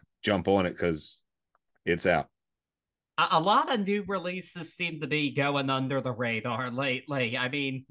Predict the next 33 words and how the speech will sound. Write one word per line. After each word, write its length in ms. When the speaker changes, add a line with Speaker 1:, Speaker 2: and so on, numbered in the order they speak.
Speaker 2:
Dave 300
Matthews 640
just 240
had 260
their 120
first 440
album 380
miss 220
the 100
top 340
spot 400
in 120
a 40
long 540
time 380
with 180
their 160
new 260
release. 760
Speaker 1:
Yeah. 220
Yeah. 180
And 160
that's 180
another 240
one 120
that 100
people 180
don't 160
know 140
it's 120
out 180
there. 200
Speaker 2:
Yeah. 180